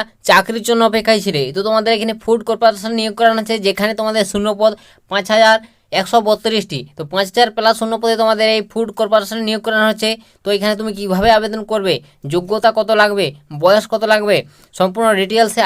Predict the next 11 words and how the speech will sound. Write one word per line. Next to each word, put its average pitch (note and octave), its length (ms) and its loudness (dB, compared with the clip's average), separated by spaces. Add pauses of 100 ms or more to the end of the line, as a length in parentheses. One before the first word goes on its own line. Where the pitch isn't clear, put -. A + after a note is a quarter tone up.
আজকের F#3+ 300 -4
এই G#3 100 -2
ভিডিওটির G#3 440 -2
মাধ্যমে G#3 320 0
তোমাদের G#3+ 340 2
আলোচনা G3+ 380 2
করে E3+ 180 2
দেবো। C#3 160 -2 (260)
তো E3+ 60 -8 (100)
তোমরা G3 240 2
যারা A3 140 4